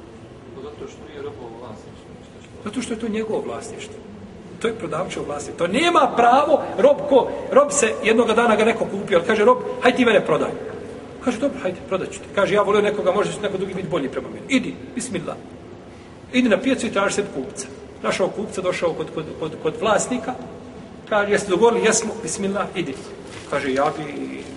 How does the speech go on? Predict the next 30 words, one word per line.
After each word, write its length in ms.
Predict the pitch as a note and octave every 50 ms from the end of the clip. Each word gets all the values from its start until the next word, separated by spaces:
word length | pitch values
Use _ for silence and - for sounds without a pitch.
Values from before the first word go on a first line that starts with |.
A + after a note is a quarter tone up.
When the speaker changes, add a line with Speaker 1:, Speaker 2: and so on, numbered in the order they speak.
| - - C#3 -
Speaker 2:
da 80 | C3+ D3
ide 180 | D#3+ D3+ D3+
i, 120 | C3+ B2 A2+ - - - - - -
ovaj, 140 | - B2 - - - - - - - - - - - - - - - - - - - - - - - - - - - - - - - - - - - - - - - -
Fića 240 | - F#3 F#3 F#3 E3
sa 160 | - - D#3
mnom.” 120 | B2+ B2 - - - - - - - - - - - - - - - - - - - - - - - - - - - - - - - - - - - - -
Kaže, 180 | - B2 B2 B2
„Ne 80 | A#2+ A#2 B2+
može, 120 | C#3 B2+ - -
to 80 | - C#3
nije 140 | C3 C#3 C3
tvoje.” 220 | - D3 D3 C#3 C#3 - - - - - - -
To 80 | - D3+
je 60 | C#3+
njegovo 360 | D3+ F#3 A3 G#3+ A#3 G3 D#3+
vlasništvo. 580 | C3 C#3 C3+ C#3 - - - A2+ - - - - - - - - - - -
Pa 80 | B2+ B2
ne 100 | D3+ G3
može 260 | B3+ B3+ G3+ G#3 -
po, 160 | - B3 A#3 - -
po, 60 | - - - -
ponijeti 240 | A3 A#3+ A3 G3 -
to 80 | G#3
sa 140 | - - B3+
sobom 160 | - A#3 G#3
zato 140 | F#3+ - A3+
što 160 | - A3 G3
šta? 160 | - - G#3 F3
Ne, 160 | D3 C#3